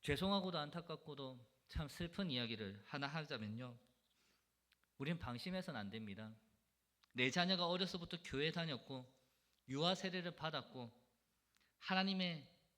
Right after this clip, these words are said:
받았다고 하나님의 택한 자녀라고 생각해서는, 확신해서는 안 됩니다. 믿음의 가정에서 태어났지만 어려서 유아 세례를 받고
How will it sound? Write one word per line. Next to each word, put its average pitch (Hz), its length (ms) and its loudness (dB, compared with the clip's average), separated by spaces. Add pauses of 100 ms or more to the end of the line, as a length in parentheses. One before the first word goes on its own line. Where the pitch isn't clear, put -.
(260)
받았다고 165 420 2
하나님의 190 420 0
택한 202 360 -4
자녀라고 139 640 -6 (920)
생각해서는, 170 760 -2
확신해서는 147 720 -2 (420)
안 107 180 0
됩니다. 107 460 -6 (1400)
믿음의 202 340 6
가정에서 196 400 4
태어났지만 127 880 -4 (840)
어려서 185 360 2
유아 175 240 4
세례를 185 340 -2
받고 135 480 -6